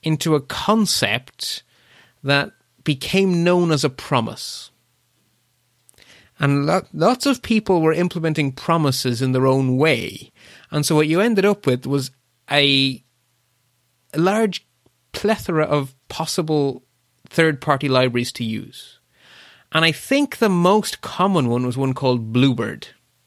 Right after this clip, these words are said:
And what's kind of happened is that in two thousand and seventeen, JavaScript formalized the concept by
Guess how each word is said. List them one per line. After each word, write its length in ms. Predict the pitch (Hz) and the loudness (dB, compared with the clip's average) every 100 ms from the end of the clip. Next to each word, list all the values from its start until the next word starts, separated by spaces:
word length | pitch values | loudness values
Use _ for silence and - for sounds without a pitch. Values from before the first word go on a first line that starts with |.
| _ _ _ _ _ - - - _ - | _ _ _ _ _ -20 -20 -20 _ -4
And 340 | 147 151 151 - | -2 0 -4 -2
what's 240 | 156 160 - - | -2 -2 -8 -12
kind 320 | - 247 285 | -4 0 2
of 140 | 254 - | 0 -2
happened 720 | - 190 - 110 101 143 156 | -2 -2 -2 -6 -6 -6 -4
is 240 | 139 151 | 0 0
that 160 | 151 147 | 2 2
in 80 | 147 | 2
two 100 | 151 | 0
thousand 340 | 196 226 220 190 | 0 2 2 0
and 140 | 170 | 0
seventeen, 800 | 185 160 143 - 185 117 131 180 _ _ - - _ _ _ _ - | -2 -2 -4 -2 -2 0 -2 -4 _ _ -20 -20 _ _ _ _ -10
JavaScript 800 | 139 175 196 185 - 165 151 - - | -2 0 2 0 0 0 -2 -6 -14
formalized 880 | - - 180 190 180 143 139 131 | -14 -6 -2 0 2 2 0 0
the 60 | 135 | -4
concept 760 | - 151 135 - 110 - - - | -2 -2 -2 -2 -4 -6 -12 -2
by 460 | 120 117 120 117 | 0 2 0 -2